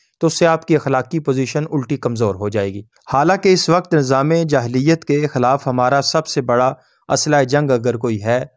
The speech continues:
तो वो अखलाक ही है। इसलिए आपने तालिब इल्म को मज़कूर को जिस तर्ज की तबलीग की और उसकी वजह से जो बाज़ पुरसाब से हुई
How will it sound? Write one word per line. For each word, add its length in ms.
तो 60
वो 80
अखलाक 460
ही 140
है। 140
इसलिए 420
आपने 380
तालिब 320
इल्म 280
को 160
मज़कूर 480
को 220
जिस 280
तर्ज 220
की 140
तबलीग 460
की 240
और 180
उसकी 300
वजह 280
से 180
जो 260
बाज़ 360
पुरसाब 400
से 160
हुई 300